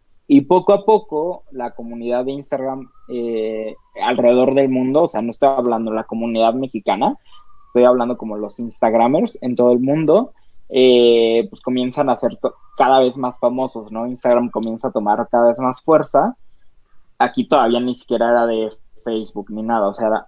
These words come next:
Instagram, la aplicación de fotógrafos, y como que las marcas comienzan a prestarnos un poquito mayor de atención. En ese entonces, o sea, yo tenía, ya estoy hablando como de, de prepa, hace seis años,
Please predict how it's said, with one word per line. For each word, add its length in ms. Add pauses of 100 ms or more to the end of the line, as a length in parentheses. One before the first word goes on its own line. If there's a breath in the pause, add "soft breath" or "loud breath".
Instagram, 460
la 80
aplicación 500
de 120
fotógrafos, 840 (640)
y 160
como 180
que 80
las 160
marcas 400
comienzan 640 (100)
a 520
prestarnos 800
un 120
poquito 320
mayor 380
de 80
atención. 640 (480)
En 140
ese 180
entonces, 680
o 80
sea, 240
yo 180
tenía, 760 (280)
ya 180
estoy 200
hablando 440
como 240
de, 300
de 240
prepa, 460 (240)
hace 600 (440)
seis 560
años, 540